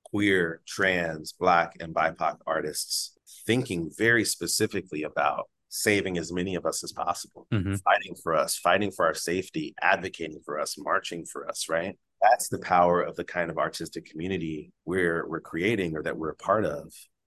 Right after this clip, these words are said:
Speaker 1: or we're in relationship with, is that there's an assignment here that's greater than just entertainment. It's literally, like, survival.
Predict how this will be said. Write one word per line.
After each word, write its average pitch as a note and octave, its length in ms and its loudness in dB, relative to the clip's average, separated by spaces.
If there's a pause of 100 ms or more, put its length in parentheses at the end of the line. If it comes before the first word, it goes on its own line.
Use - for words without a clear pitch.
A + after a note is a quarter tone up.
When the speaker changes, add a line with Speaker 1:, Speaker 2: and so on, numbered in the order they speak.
(320)
Speaker 1:
or E2+ 100 -2
we're F#2 120 2
in E2+ 100 0
relationship D#2+ 720 -4
with, - 300 -18
is - 180 -10
that E2+ 160 -2
there's F2 200 -2
an F2 80 -4
assignment F#2 520 0
here F2 240 -2
that's D#2 180 -4
greater F#2+ 320 2
than D#2+ 160 -4
just D#2 220 -8
entertainment. E2+ 600 -4
It's F2+ 200 -6
literally, F#2 400 -2
like, D#2+ 220 -2
survival. D2+ 600 -6